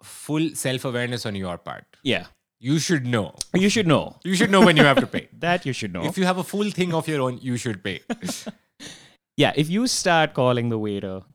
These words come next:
Speaker 1: Mm.
Speaker 2: and ordering stuff and all that, <clears throat> then it becomes very clear.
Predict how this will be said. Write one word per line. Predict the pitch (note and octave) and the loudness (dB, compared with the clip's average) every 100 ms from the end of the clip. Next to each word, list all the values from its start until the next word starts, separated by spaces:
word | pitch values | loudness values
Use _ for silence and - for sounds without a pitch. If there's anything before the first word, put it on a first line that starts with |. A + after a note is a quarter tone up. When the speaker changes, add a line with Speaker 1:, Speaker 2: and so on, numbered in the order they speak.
| B2+ | -12
Speaker 1:
Mm. | A#2+ E2+ - | -10 -10 -12
Speaker 2:
and | F#2 F2+ F2 - | -10 -8 -10 -6
ordering | G2+ G2 F#2 G2 F#2+ G2 | -2 -2 -4 -8 -6 -6
stuff | - F#2+ E2+ F2 - - | -8 -10 -10 -14 -18 -12
and | A2 | -8
all | G2+ | -8
that, | G2 E2+ - - - | -8 -10 -12 -10 -2
<clears throat> | F3+ - - | 0 -2 2
then | F#3+ | 4
it | F3 | 4
becomes | D3 A#2+ | 2 -2
very | G2+ F2 | -2 -6
clear. | - | -10